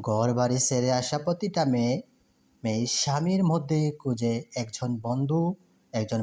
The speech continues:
প্রেমিক, যে তাকে ভালোবাসবে, যে তাকে বুঝবে এবং সম্মান করবে। কারণ যে নারীকে তার স্ত্রী সম্মান করে, সে পৃথিবীর সবার সম্মান পায়। প্রয়োজনে নয়, প্রিয়জন ভাবে।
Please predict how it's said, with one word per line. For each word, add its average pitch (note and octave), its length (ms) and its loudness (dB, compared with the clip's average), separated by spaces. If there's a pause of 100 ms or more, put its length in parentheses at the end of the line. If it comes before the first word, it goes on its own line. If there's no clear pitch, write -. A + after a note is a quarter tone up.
প্রেমিক, E3+ 480 4 (460)
যে B2+ 120 0
তাকে B2 300 -2
ভালোবাসবে, C3+ 680 0 (340)
যে A#2+ 100 -4
তাকে A#2+ 300 -2
বুঝবে D3+ 440 2 (340)
এবং A#2+ 280 0
সম্মান F3+ 480 4
করবে। G#2+ 380 -2 (600)
কারণ G#3+ 300 4 (600)
যে D#3 320 2
নারীকে E3 440 2 (140)
তার D#3+ 200 4
স্ত্রী D#3 380 -2
সম্মান C3 520 2
করে, D3+ 300 0 (440)
সে - 180 0
পৃথিবীর A3 460 2
সবার A3+ 640 6
সম্মান A2 480 0
পায়। - 260 -10 (540)
প্রয়োজনে D#3 540 4
নয়, E3+ 260 4 (440)
প্রিয়জন D#3 540 4
ভাবে। A2+ 320 0